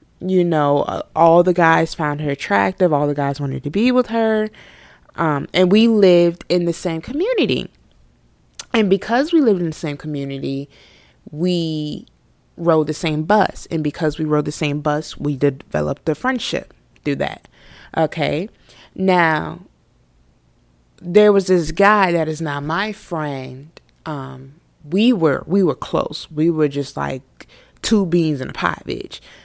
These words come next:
We always talked. We always hanged out. So me, my friend, and Bodysuits all had social studies together.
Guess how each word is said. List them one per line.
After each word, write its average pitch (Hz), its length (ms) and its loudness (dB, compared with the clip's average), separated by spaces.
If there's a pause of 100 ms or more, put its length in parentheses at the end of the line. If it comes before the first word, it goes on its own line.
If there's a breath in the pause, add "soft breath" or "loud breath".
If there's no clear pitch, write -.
(180 loud breath)
We 180 300 2
always 170 540 6
talked. 151 340 -4
We 156 140 0
always 139 300 -2
hanged 143 300 -6
out. 175 320 2 (800 soft breath)
So 185 240 6
me, 285 720 2 (640)
my 190 260 4
friend, 165 680 0 (240)
and 175 200 0
Bodysuits 220 920 0 (920 soft breath)
all 170 560 6
had 165 520 -4
social 320 320 -2
studies 151 360 -6
together. 151 360 -10